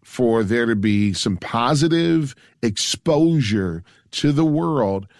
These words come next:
so that they can see aspects of life and culture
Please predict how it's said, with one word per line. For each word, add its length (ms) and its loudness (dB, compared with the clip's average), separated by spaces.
so 200 0
that 140 0
they 160 2
can 220 -2
see 580 2
aspects 560 -2
of 120 -4
life 640 0
and 180 -4
culture 840 -2